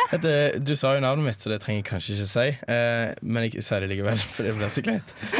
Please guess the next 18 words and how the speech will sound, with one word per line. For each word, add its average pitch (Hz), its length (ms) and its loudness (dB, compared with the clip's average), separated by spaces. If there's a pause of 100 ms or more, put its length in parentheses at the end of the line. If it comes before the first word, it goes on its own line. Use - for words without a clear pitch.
(480)
<laughs> 262 760 2
Lars 196 320 6
Erik 160 300 4
Andreassen 156 400 2
heter 135 180 0
jeg. 131 140 0
Eh, 117 260 2
jeg 117 160 0
er 117 60 -8
fra 117 180 0 (140)
Sandnes, 113 480 -2 (160)
byen 107 260 0
i 107 60 -4
skyggen 104 260 -4
av 104 80 -6
Stavanger. 160 400 2 (400)
Og 120 140 -2
så 123 160 0